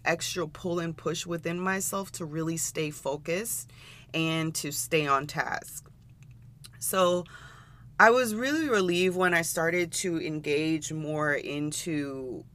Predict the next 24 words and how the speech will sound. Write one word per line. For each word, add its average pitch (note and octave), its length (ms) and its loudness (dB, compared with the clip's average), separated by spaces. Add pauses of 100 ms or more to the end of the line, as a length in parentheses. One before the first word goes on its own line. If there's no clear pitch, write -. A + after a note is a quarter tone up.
(160)
you F3 180 -4
know, D3+ 140 0
researching D#3+ 1080 0
what D#3 240 2
I C#3 120 4
was D3 160 0
going D3+ 340 -2
through D3+ 200 -4
and D3 140 -4
realize D#3+ 520 2
that D3+ 160 -4
there D3+ 120 0
are D3+ 60 0
so F3 260 -2
many F3+ 320 -2
others D3+ 320 -2
like C#3 220 -4
myself B2+ 560 -4 (280)
who G3+ 160 0
have E3+ 240 2
all D#3 220 6
these E3 200 -2
amazing D#3+ 500 0
ideas, D3+ 680 -4